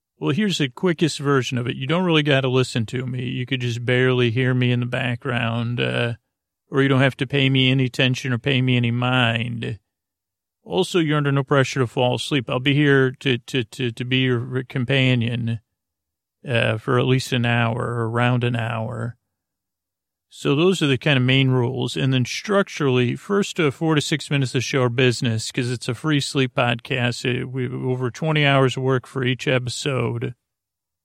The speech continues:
Uh, so the way we keep it free and all the archives free is, uh, listener support and a little bit of sponsor support. That's because of the listener support.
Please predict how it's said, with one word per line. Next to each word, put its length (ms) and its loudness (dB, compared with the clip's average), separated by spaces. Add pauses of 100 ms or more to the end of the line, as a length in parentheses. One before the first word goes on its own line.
(360)
Uh, 440 -2
so 180 -6
the 60 0
way 200 2
we 120 2
keep 220 -2
it 100 0
free 400 2
and 80 2
all 160 0
the 80 2
archives 580 2
free 400 -2
is, 220 -2
uh, 180 -2
listener 400 0
support 560 0
and 220 0
a 40 0
little 220 0
bit 160 2
of 80 0
sponsor 500 0
support. 460 -6
That's 240 -2 (160)
because 400 -2
of 60 0
the 120 -2
listener 360 -4
support. 560 -4